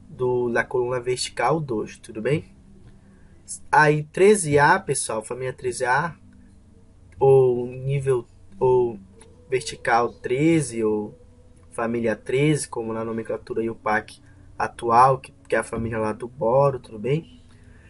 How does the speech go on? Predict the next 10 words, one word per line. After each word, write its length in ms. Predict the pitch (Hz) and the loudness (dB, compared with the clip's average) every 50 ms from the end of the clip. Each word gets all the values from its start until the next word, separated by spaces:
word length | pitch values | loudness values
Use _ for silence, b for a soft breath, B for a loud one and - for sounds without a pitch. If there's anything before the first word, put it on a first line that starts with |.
| b b - | b b 4
É, 440 | 131 135 135 135 131 127 127 - - - | 4 6 8 8 6 6 4 0 0 2
eles 220 | 160 175 185 185 | 2 2 4 4
apresentam 400 | 196 185 - 180 170 165 156 - | 4 2 4 2 0 -2 -2 -6
distribuição 480 | - - - 147 135 139 139 - 147 139 | -10 -10 -10 -8 -8 -6 -2 0 0 2
eletrônica 380 | 139 135 135 - 151 160 165 | 2 0 2 4 2 2 2
que 60 | 160 - | 0 -2
sempre 220 | - 175 - - | -4 -4 -2 0
vai 120 | 190 190 | 0 0
terminar 580 | 185 - 185 180 180 170 156 143 135 131 127 120 | 2 2 0 0 2 0 2 2 2 2 2 0
em 240 | 117 110 104 - | 0 -4 -6 -8